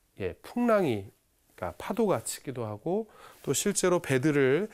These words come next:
타기에 어려운 그런 날씨를 만나기도 합니다. 그래서, 어, 이 갈릴레아 호수가 갖고 있는 그런 지역적인 특색들 그리고 어디에 놓여 있는지 그런 위치들을 생각해 보면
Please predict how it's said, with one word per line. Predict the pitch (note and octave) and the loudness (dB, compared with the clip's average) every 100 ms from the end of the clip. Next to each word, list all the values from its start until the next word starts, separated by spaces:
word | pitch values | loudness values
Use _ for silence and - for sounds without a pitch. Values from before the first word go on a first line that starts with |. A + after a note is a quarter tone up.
| - - | -12 -16
타기에 | - G3+ G3 F#3 | -8 -6 0 0
어려운 | E3+ G#2 - D3+ C#3+ A#2+ A#2 E3+ - - - | 2 2 2 2 2 2 0 -4 -10 -18 -20
그런 | - B2+ B2 B2 | -8 -2 0 2
날씨를 | G2+ A#2+ C#3+ - D3 A#2+ A#2 | 2 2 0 -2 0 0 -2
만나기도 | D3+ G2 G#2+ A#2 B2 A2 G#2 A#2 | -2 -2 -2 -2 -2 -4 -6 -6
합니다. | B2 A2 E2+ - _ - - - _ | -6 -8 -10 -14 _ -20 -20 -20 _
그래서, | B2 B2 B2 B2+ - - - - | -4 0 2 0 -4 -20 -20 -6
어, | A#2+ A2+ A2+ A2+ | 0 4 4 4
이 | F3 | 2
갈릴레아 | F3+ E3 G3+ G#3+ G#3+ | 2 4 6 6 6
호수가 | A3 A#3+ A3+ | 4 2 4
갖고 | A3 F#3+ G3+ | 4 4 2
있는 | G3 F#3+ F#3+ | 4 4 2
그런 | E3+ E3+ E3 | 4 2 2
지역적인 | - E3+ F3 - D#3+ D#3+ | 4 2 2 0 0 0
특색들 | D3+ - - F#3+ - G#2 E2+ _ _ _ - | -2 -6 -4 -4 -4 -6 -6 _ _ _ -6
그리고 | A2+ A2 A2+ A2 A#2+ F3+ A3 | -2 0 2 4 4 2 2
어디에 | A2+ B2+ D#3+ | 0 2 2
놓여 | D3 C3 C#3+ | 4 6 6
있는지 | D3+ C#3+ C3+ B2+ | 6 4 2 2
그런 | C#3 C3+ A2 | 0 0 0
위치들을 | C3+ - - E3+ D3+ D3+ | -2 0 0 2 2 2
생각해 | C#3+ D#3+ D#3 - D#3+ | 0 0 -2 -2 -4
보면 | B2 A#2 D3+ G2 | 0 2 2 0